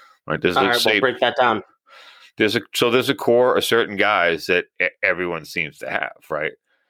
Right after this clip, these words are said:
Speaker 1: And the funniest part about that is if, you know, if you ask me, you know, so let's talk about, we'll talk about quarterback 'cause it's easy. So we play in two quarterback leagues, right? So in our leagues, if you look at it, you,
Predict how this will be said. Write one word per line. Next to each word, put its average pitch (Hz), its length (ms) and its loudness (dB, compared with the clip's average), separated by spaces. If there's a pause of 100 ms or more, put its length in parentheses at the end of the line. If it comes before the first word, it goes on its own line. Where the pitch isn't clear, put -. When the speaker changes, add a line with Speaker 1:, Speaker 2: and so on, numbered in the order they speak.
(280)
Speaker 1:
And 87 120 -4
the 85 60 0
funniest 120 380 0
part 85 180 2
about 64 340 0
that 76 380 0
is 85 220 -4
if, 82 420 -4
you 92 120 0
know, 78 180 2
if 78 180 -6
you 98 260 4
ask 87 340 0
me, 78 440 -2
you 87 100 -2
know, 76 320 0 (1300)
so 101 180 0
let's 110 260 2
talk 104 260 2
about, 95 200 2
we'll 120 100 2
talk 131 140 4
about 101 180 2
quarterback 53 460 -4
'cause 82 140 -2
it's 76 140 -6
easy. - 280 -8
So - 140 -6
we 98 140 0
play 98 420 0
in 87 240 -4 (140)
two 104 160 4
quarterback 73 500 0
leagues, - 380 -10
right? 69 260 -2 (1300)
So 90 260 2
in 98 240 2
our 104 240 4
leagues, 95 360 2
if 80 100 -8
you 90 100 0
look 92 240 0
at 80 220 2
it, 78 140 -2 (1000)
you, 92 240 -12